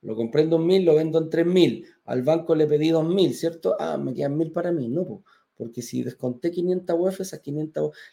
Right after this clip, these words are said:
le voy a deber solamente mil quinientos al banco de dos mil. Y la diferencia, ¿qué es lo que me queda a mí como inversionista? La diferencia entre lo que yo le pago al banco y el valor de venta.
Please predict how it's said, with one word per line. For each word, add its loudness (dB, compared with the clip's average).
le 0
voy 6
a 6
deber 4
solamente -2
mil -2
quinientos 0
al -6
banco -10
de -4
dos -6
mil. -20
Y -2
la 2
diferencia, 2
¿qué 2
es 0
lo 2
que 2
me 2
queda 6
a 4
mí 2
como 2
inversionista? -4
La 2
diferencia -4
entre -8
lo -6
que -8
yo -2
le -2
pago 4
al 0
banco -6
y 0
el 2
valor 4
de 0
venta. -12